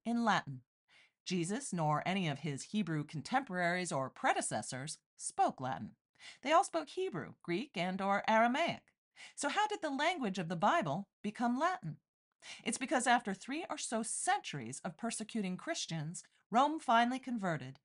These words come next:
making Christianity the official religion of the world dominating Roman Empire. And what language did they speak? Latin. It's also why the Vatican is in Rome and not, say, Bethlehem, where Jesus was born.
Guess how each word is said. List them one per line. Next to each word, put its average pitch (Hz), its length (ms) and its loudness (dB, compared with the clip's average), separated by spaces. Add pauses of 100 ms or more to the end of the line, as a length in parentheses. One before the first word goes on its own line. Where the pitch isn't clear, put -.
(120)
making 180 240 -2
Christianity 226 800 0
the 190 60 0
official 294 580 -4
religion 220 600 -4
of 165 140 -4
the 156 100 -4
world 190 360 -2
dominating 240 640 0
Roman 196 260 0
Empire. 156 540 -2 (360)
And 180 200 2
what 180 260 2
language 175 440 -2
did 160 120 -4
they 151 160 0
speak? 302 360 -6 (640)
Latin. 415 380 0 (540)
It's - 140 -4
also 403 240 6
why 190 220 4
the 170 80 -2
Vatican 226 520 6
is 147 140 -4
in 151 220 2
Rome 214 420 4
and 156 160 -2
not, 160 220 0
say, 139 500 -4 (220)
Bethlehem, 156 500 0 (240)
where 175 160 -4
Jesus - 560 -6
was 135 100 -8
born. 127 300 -8